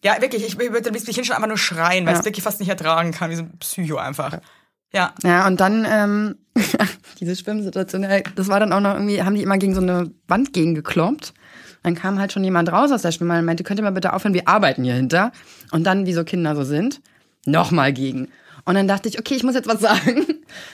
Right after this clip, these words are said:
Speaker 2: Hab ich gesagt, „Könnt ihr mal bitte damit aufhören? Jetzt hat er ja gerade schon gesagt, dass das nervt.“ Und dann war das natürlich auch noch die Freundin von meiner Großen und dann <laughs> hat die sich so umgedreht und hat dann gleich so über mich so, „Oh,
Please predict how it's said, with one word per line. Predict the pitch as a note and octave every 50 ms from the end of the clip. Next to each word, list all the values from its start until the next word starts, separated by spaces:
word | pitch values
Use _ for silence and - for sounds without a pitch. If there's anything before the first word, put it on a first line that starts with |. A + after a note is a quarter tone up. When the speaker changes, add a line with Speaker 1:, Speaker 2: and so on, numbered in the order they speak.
| - -
Speaker 2:
Hab | E3+
ich | E3+
gesagt, | - G3 F#3+ - - - - -
„Könnt | - - D4 E4+
ihr | D#4+
mal | C#4+
bitte | B3 C4 C4+
damit | C4+ B3 A3+ G#3+ G#3+
aufhören? | - A3+ C#4+ - - A3+ F#3+ G3+ A3 B3 C#4+ D4+ - - - -
Jetzt | A3 - -
hat | C#4 D4
er | F4
ja | D4+ A#3 A3
gerade | F3 G3 B3 D#4+
schon | - - C#4
gesagt, | B3 G#3+ F#3+ A3 - -
dass | A#3 -
das | F#3 E3 E3+
nervt.“ | F3+ E3 D#3 D3+ D3+ D3+ - - - - - - -
Und | D#3+
dann | F3 F3+ F#3+
war | D#3+ E3+
das | G#3 G#3
natürlich | G3 F#3 E3+ - A#3 A3+ F3 -
auch | F3
noch | F#3+ F#3+ F#3
die | - F3
Freundin | - - - F3 F#3 A3+ A3+ G3
von | - F3+ D#3+
meiner | D#3 D#3 D#3 D#3+ E3
Großen | - C3 D#3+ E3+ F3+ - - F#3
und | - F3
dann | F3 F3 D#3 - - _
<laughs> | C4 D#4 B3+ - -
hat | B3+ - -
die | A#3+
sich | G#3+ A3 G#3+
so | F#3 F#3
umgedreht | B2+ F3 G#3 G#3+ G#3 G#3 F#3+ G3 -
und | D#3+ D#3+
hat | D#3+ D#3+
dann | E3 D#3 D3
gleich | D3+ D#3+ E3
so | - F3
über | - D3 D3+ D3+
mich | D3 D#3 D#3+ D#3
so, | - -
„Oh, | -